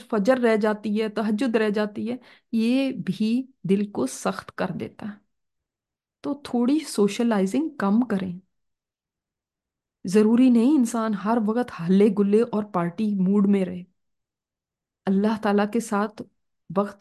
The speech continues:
गुजारने को तभी मिलेगा ना जब लोगों से थोड़ी किनारा कशी करेंगे।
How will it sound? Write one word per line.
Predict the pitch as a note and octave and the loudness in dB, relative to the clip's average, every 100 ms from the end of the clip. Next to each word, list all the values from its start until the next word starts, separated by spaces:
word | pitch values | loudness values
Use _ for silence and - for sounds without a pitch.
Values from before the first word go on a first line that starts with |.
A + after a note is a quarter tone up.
| F#3+ | -2
गुजारने | F#3+ F#3 F3 F#3 G3+ G#3 | 0 2 0 2 0 0
को | A#3 | -2
तभी | A#3 E3+ E3+ C4+ | -2 0 4 4
मिलेगा | D4+ G#3 F#3 F3 | 4 2 2 -2
ना | F3 B3+ _ _ - | -6 -8 _ _ -6
जब | C#4+ B3 | -2 2
लोगों | G#3 G3 B3 | 4 4 4
से | E4+ G4 | 2 0
थोड़ी | C#4 A#3+ A#3 | 2 2 2
किनारा | A3 G3 F3+ | 0 0 -2
कशी | F#3 F#3+ - F#3+ | -4 -6 -6 -6
करेंगे। | F#3 F3+ G3 | -6 -6 -6